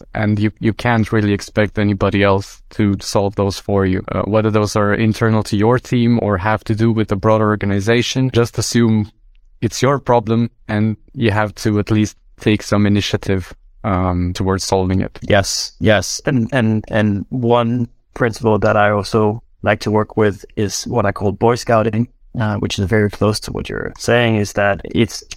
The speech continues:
Speaker 2: our job as, as engineers, but especially as tech leads to, to, uh, to evangelize that is, is, uh, is to always improve on, on the tech and the code base that we're working on every step of the way.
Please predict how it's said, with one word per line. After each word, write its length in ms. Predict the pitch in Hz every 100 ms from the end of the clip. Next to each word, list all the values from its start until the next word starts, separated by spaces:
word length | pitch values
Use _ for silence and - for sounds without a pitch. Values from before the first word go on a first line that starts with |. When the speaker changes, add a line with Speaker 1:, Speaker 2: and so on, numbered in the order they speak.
| -
Speaker 2:
our 240 | 113 117 113
job 340 | 113 110 107
as, 220 | 98 -
as 200 | - 110
engineers, 420 | 101 98 110 120 113
but 120 | 107
especially 440 | - 113 107 110
as 100 | 104
tech 240 | - 117 -
leads 300 | 107 104 -
to, 340 | 110 104 - _ -
to, 300 | - 104 -
uh, 300 | 98 87 -
to 280 | - 98 90 - - - - - -
evangelize 640 | 120 117 117 120 107 101 101
that 260 | - 50
is, 280 | - - -
is, 300 | - - -
uh, 280 | - - - - _ _ -
is 140 | -
to 80 | -
always 640 | - 120 117 117 117 - - _
improve 720 | - 117 - 117 104 101 - - _ -
on, 320 | 120 107 104 -
on 280 | 123 117 123 - -
the 160 | 123 110
tech 380 | - 104 101 -
and 180 | - 117
the 60 |
code 240 | - 110 -
base 240 | - -
that 120 | -
we're 100 | 113
working 360 | 110 - - -
on 180 | 117 120 _ - - -
every 320 | - 120 127 117
step 260 | - 98
of 120 | 107
the 80 | 110
way. 260 | 107 107